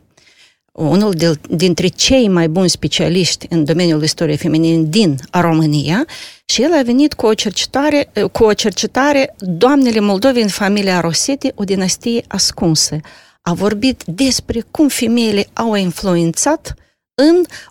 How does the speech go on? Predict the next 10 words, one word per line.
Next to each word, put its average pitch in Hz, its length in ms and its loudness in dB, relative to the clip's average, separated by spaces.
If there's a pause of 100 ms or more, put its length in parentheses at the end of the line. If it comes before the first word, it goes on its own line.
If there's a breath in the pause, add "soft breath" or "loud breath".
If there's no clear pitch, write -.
obținerea 277 760 2
domniei 196 880 -2 (920)
bărbaților, 170 680 -2
fiilor, 226 880 -4 (580)
soților, 208 840 -2
et 180 260 -8
cetera. - 520 -6 (1080 loud breath)
Un 302 140 4
raport 220 520 2
despre 170 760 0